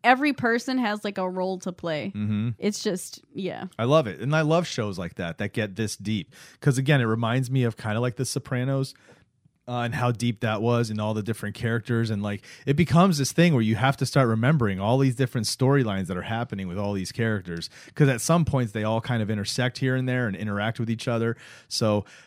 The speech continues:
Speaker 2: uh, yeah, I had been, my brother had been telling me to watch this for the longest time. My buddy Tre-, uh, Trev told me to check it out for a while too. And so I was like, "You know what? Let's do it." And now I'm gonna keep watching it for sure.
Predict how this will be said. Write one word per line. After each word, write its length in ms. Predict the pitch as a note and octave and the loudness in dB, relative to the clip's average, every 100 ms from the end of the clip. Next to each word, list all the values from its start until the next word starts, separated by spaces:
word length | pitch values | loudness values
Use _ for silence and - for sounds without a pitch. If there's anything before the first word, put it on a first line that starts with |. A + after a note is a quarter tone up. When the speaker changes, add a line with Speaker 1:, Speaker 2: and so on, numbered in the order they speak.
| - | -4
Speaker 2:
uh, 160 | A#2+ B2+ | -2 0
yeah, 200 | E3 D3+ | 0 0
I 80 | E3+ | 0
had 180 | G3 | 2
been, 100 | F3 | 2
my 120 | E3+ C#3+ | 4 6
brother 260 | E3+ A#3 | 6 6
had 80 | F3+ | 6
been 120 | D3+ | 4
telling 240 | C#3+ D3+ C#3 | 4 4 4
me 100 | B2+ | 4
to 60 | |
watch 260 | A2+ A#2+ - | 4 4 2
this 140 | A#2+ | -4
for 100 | - | -2
the 80 | G2+ | 0
longest 420 | G2+ A#2 A2 - | 2 2 0 -4
time. 160 | G#2 F#2+ | -4 -4
My 80 | F#2+ | -2
buddy 240 | G#2+ G2 | -2 -2
Tre-, 240 | - B2 | -2 -2
uh, 140 | G2+ G2 | 0 -2
Trev 340 | - C3 B2 | 0 2 2
told 220 | - A2 | 0 -2
me 80 | G#2+ | -2
to 80 | F#2+ | -4
check 260 | - G#2 G#2+ | -4 -4 -2
it 80 | |
out 180 | G2+ G2 | -2 -2
for 120 | - | -4
a 60 | G2+ | -2
while 260 | G2 F#2+ F#2 | -2 -2 -4
too. 240 | - G#2+ | -4 -2
And 100 | F2 | -2
so 120 | - | -4
I 80 | G2 | -2
was 120 | F#2+ | -2
like, 200 | F#2+ F2+ | -4 -6
"You 60 | A2+ | -6
know 100 | A#2+ | -4
what? 260 | A#2+ A#2+ G2 | -2 -2 -4
Let's 200 | G#2 - | -8 -6
do 200 | F#2+ D#2+ | -8 -8
it." 140 | D2 | -8
And 160 | F#2 G2+ | -8 -2
now 220 | A2+ A#2+ | 0 0
I'm 80 | A2 | 0
gonna 160 | G#2+ | -4
keep 240 | G2+ G2 - | -6 -10 -8
watching 340 | F2+ F2+ - | -8 -8 -10
it 100 | E2+ | -14
for 140 | - E2+ | -14 -14
sure. 380 | - F2 E2+ | -10 -8 -10